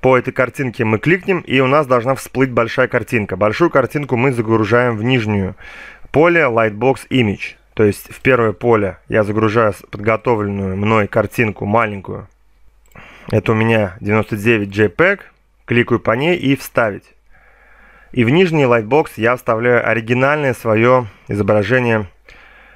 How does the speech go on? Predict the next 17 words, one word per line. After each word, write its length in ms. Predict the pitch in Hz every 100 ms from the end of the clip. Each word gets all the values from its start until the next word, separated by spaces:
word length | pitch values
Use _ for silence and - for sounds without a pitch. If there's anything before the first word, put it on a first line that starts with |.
| -
большое, 720 | 104 98 - 131 127 113 98 -
шестьсот 520 | - 110 - 123 -
пикселей 360 | 120 - 107
по 240 | 104 117 110
ширине. 540 | - 107 107 101 - - _ _ _ _ _ _ - - - -
Это 260 | 120 123 131
у 40 |
меня 240 | 113 110 113
восемьдесят 540 | 113 113 120 101 113
восемь 340 | 110 113 - 95
J 140 | 95
peg. 260 | 87 90 85 - _ _ _ - - - - - -
И 120 | - 151
давайте 680 | 120 117 127 - 110 104 -
Insert 440 | 127 135 - -
Shortcode, 640 | - 113 92 - 147 160 - - _ _ _ _ _ _ -
сохранимся, 960 | - 110 110 101 120 131 135 120 104